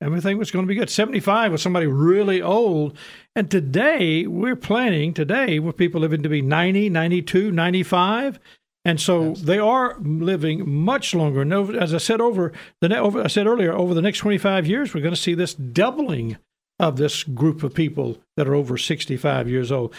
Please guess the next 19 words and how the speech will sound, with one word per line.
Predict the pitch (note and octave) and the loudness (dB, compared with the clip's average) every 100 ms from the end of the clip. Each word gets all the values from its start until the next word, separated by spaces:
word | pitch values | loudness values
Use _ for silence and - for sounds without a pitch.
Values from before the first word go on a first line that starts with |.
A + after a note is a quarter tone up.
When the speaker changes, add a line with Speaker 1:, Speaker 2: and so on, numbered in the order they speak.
| - - | -20 -8
Speaker 1:
So | - B3+ | 0 2
when | B3 B3+ | 2 0
you | A#3 | -2
talk | - D4 - | 0 -2 -2
about | A3 F3 D3+ | -2 0 0
that, | D#3 C#3 D3 - - _ - | 0 0 -2 -8 -20 _ 0
I | |
mean, | G3+ G3+ | 2 2
there's | F#3+ | 0
so | - - C#4 | 0 0 2
many | C#4+ A3+ | 2 -2
statistics | - D3+ G#3 G3+ F#3 - | -4 0 0 0 -2 -2
that, | D#3+ - | -6 -2
you | |
know, | F#3+ D#3 | -2 0
that | D#3 D#3 | -2 -2
say | G3 F#3 | 0 0
that, | F3 F3 | 0 -2
that | D3+ | -6